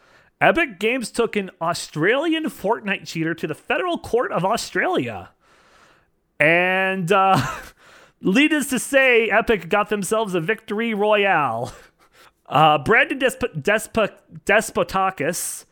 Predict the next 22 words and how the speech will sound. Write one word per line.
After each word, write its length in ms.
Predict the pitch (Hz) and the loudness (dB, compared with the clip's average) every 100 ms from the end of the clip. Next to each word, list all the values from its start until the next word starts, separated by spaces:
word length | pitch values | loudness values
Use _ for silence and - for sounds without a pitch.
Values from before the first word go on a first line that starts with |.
| _ _ | _ _
had 200 | 160 165 | 2 2
violated 600 | - 170 226 220 220 220 | 0 0 0 0 -2 -2
the 80 | 165 | -4
Fortnite 580 | - 185 185 185 170 196 | -4 -4 -2 -4 -4 -4
E 120 | 202 | -2
U 140 | 196 | 0
L 160 | 185 165 | 2 2
A 280 | 170 180 - | 2 0 -2
and 280 | 135 127 | -8 -8
terms 360 | 123 160 170 147 | -8 -6 -6 -6
of 80 | 120 | -6
service, 560 | 208 214 214 214 - - _ _ _ | -2 -2 -2 -6 -8 -16 _ _ _
as 280 | 151 190 156 | 0 2 2
well 180 | 175 165 | 2 2
as 240 | 160 156 | 0 -4
infringing 640 | 160 - 151 147 151 151 | -8 -6 -6 -4 -4 -2
Epic's 260 | 131 - - | -4 -6 -6
copyright 640 | - 202 190 170 202 - | -2 -2 0 -2 -2 -2
by 160 | - 147 | -4 -2
selling 600 | 151 - 233 233 185 214 | -2 -2 -2 -2 -6 -8
Fortnite 540 | - 202 240 175 123 | -8 -2 -2 -2 -8
accounts. 600 | 120 131 123 175 - - | -8 -8 -8 -8 -10 -14